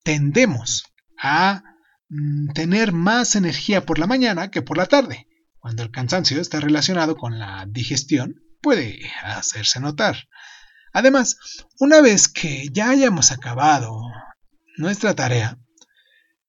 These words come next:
contemplaremos el resto de la jornada con un poquito más de serenidad. En cuanto te nazca una idea en relación con un proyecto o sientas ganas de hacer algo, ya sea porque estás inspirado o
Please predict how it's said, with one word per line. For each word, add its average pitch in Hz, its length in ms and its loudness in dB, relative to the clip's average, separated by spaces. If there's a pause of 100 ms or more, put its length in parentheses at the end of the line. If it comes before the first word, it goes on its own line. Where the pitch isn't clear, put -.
(220)
contemplaremos 208 760 2
el 196 100 2
resto 185 300 -2
de 196 60 2
la 156 100 2
jornada 160 500 -4
con 135 200 -14
un 160 140 -8
poquito 175 440 -8
más 151 300 -4
de 151 100 -4
serenidad. 185 500 -2 (1300)
En 202 180 -4
cuanto 233 320 4
te 254 140 2
nazca 294 340 4
una 320 180 4
idea 147 540 2
en 147 140 -4
relación 147 580 2
con 135 180 -2
un 151 120 -4
proyecto 123 760 -4
o 110 540 -14
sientas 190 480 -2
ganas 127 260 -4
de 110 60 -4
hacer 131 200 -4
algo, 131 460 -4
ya 147 240 2
sea 165 220 0
porque - 240 0
estás - 320 -4
inspirado 113 720 -6
o 110 200 -6